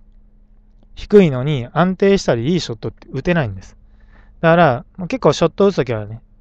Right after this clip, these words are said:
このレイバックありきで考えることがすごく大事ですので、ぜひですね、このレイバッ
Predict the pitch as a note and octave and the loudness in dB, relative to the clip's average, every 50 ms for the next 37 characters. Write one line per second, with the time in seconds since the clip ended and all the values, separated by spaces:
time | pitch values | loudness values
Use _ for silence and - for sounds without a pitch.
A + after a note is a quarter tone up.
0 | _ _ _ _ - C3 B2+ B2 A#2+ A#2+ C#3+ F#3+ A3+ A#3 A3+ A#3 G#3+ - - - | _ _ _ _ -6 -4 -4 -4 0 4 6 6 6 6 6 4 2 0 -6 -16
1 | - - - G3 A3 G#3+ F3+ - A#3+ B3 F3 - - - C3 C3 C3 C3 B2+ B2+ | -14 -2 0 0 0 0 -4 0 0 2 0 2 -2 -4 -4 -4 -4 -4 -2 -2
2 | B2 B2 B2 - D3 C#3 D3 D3+ G3 G#3 D#3 A#2 - - - - D#3+ F3 - - | -2 -4 -4 -6 -4 -4 -2 2 4 4 4 2 0 -6 -6 -4 -4 -4 -4 -4
3 | A#2+ A#2+ A#2+ B2+ B2+ A#2+ A#2+ A#2 A2 - - A#2+ G#2+ G#2+ A#2 D3 D3+ B2+ A2 - | -2 0 0 0 0 -2 -4 -6 -6 -6 -8 -12 -12 -6 -2 -2 -2 -2 -2 -6
4 | - _ _ _ _ - _ - - - - _ _ _ _ _ - G3+ G3 D#3 | -12 _ _ _ _ -20 _ -20 -20 -20 -20 _ _ _ _ _ 0 0 2 2
5 | A#2+ A2 - C#3+ C3+ D3 C#3 - _ _ _ _ _ _ - _ - B2+ B2 A#2+ | 0 -2 -4 -4 -6 -6 -6 -8 _ _ _ _ _ _ -16 _ -8 -6 -4 -4
6 | A#2+ A#2+ C3 - - - - - D3 E3 G3 G#3 G#3 G#3 G3+ F#3 | -4 -6 -8 -12 -16 -18 -12 -4 -2 0 0 2 2 2 2 2